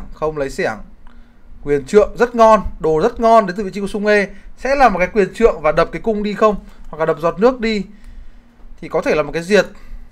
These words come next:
dành cho Sung Nghê cũng là được. Và đây sẽ là một bộ bài Auron Soul cơ bản thôi. Auron Soul kẹp với bốn rồng, không lấy. Quyền trượng rất ngon, mình không hiểu sao lại không lấy. Giáp máu và quyền năng.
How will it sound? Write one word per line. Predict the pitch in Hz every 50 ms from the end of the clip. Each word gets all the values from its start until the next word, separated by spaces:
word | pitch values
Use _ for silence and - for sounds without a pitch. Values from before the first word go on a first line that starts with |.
| - - - - - - - - -
dành | 151 165 165 160 156
cho | - 185
Sung | 170 - 214 196 196
Nghê | 202 202 190 180
cũng | 190 - 247
là | 262 226
được. | 190 180 175 160 - - - - - - - - - - - -
Và | 170 170
đây | 185 202 214 208
sẽ | 214 - 285 302
là | 330 294
một | 226 196 190 180 175
bộ | 180
bài | 170 180 180 175
Auron | 180 202 208 208 208 190
Soul | 165 - 226 208 208 196
cơ | 214 214 202
bản | 208 185 123 120 120
thôi. | 151 185 202 202 190 180 - - - - - - - - - -
Auron | 170 185 202 202 208 190 175
Soul | 160 - - 214 208 208 190 190 - -
kẹp | - 170 151 -
với | 156 156
bốn | 156 151 160 196
rồng, | 214 226 214 185 156 127 - - - _ -
không | - - 185 175 170 165
lấy. | 160 151 139 143 135 - - - - - - - - - -
Quyền | - 170 151 127
trượng | - 226 226 220
rất | - 269 277 -
ngon, | 285 262 247 226 208 196
mình | 175 151
không | - 277 302
hiểu | 269 147 135
sao | - 220 220 208
lại | 202 175
không | - 208 208 190
lấy. | 175 160 160 180 196 - - - - - - - - - - - - - - - - -
Giáp | - 208 247 - - 214
máu | 196 180 175 180 220 285 - -
và | 196 165
quyền | - - 175 160 170
năng. | 185 214 233 233 220